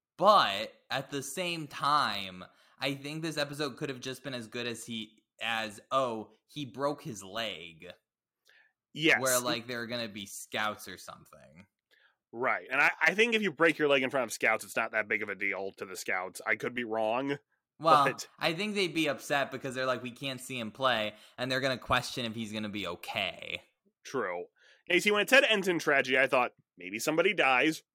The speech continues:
Speaker 2: Probably not. That'd be a little
Speaker 1: <laughs>
Speaker 2: dark. Maybe a prank goes really wrong. Maybe someone gets injured. I don't know why.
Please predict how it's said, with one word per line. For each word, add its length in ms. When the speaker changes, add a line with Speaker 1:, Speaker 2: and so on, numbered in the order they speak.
Speaker 2:
Probably 260
not. 300
That'd 200
be 80
a 60
little 180
Speaker 1:
<laughs> 0
Speaker 2:
dark. 380
Maybe 300
a 100
prank 560
goes 300
really 260
wrong. 560
Maybe 180
someone 200
gets 140
injured. 300
I 120
don't 140
know 100
why. 520